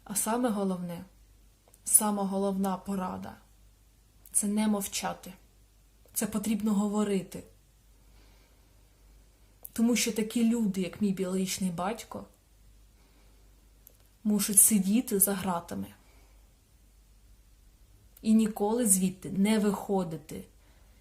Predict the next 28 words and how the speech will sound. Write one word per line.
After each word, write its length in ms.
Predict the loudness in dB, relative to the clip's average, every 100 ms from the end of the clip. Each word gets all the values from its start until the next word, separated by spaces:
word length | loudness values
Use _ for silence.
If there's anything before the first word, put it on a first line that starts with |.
| -4
Їх 180 | -4 0
мають 340 | -2 -2 -4
позбавляти 880 | -2 0 2 0 2 0 0 -2 -2
батьківських 960 | -2 -4 -6 -4 -2 2 0 0 -6 -6
прав. 500 | -6 -6 -8 -16 -20 -20 -20 -20 -20 -20 -20 -20 -20 -20 -20 -20 -20 -4
Не 140 | 2 6
на 180 | 6 6
одну 320 | 6 6 6
дитину, 380 | 4 4 4 4
яку 300 | 2 0 -2
він 180 | -2
гвалтував, 600 | -2 -6 -6 -8 -8 -10 0
ні. 380 | 4 6 6 2 -12 -20 -20 -20 _
А 80 | 2
взагалі 520 | 4 6 4 4 2
на 120 | 2
всіх 300 | 2 2 0
дітей, 340 | -2 -2 0 0
яких 340 | 0 -6 2
він 120 | 2
має. 440 | 2 -2 -8 -12 -18 -20 _ _ _ -20 -20 -20 -20 -20 -20 _ _ -14 0
Для 100 | 2
того, 240 | 4 2
щоб 200 | 0 0 0
інші 400 | 4 6 4 0
діти 300 | 2 2 4
не 160 | 6 8
мучилися. 800 | 8 8 6 0 -6 -6 -8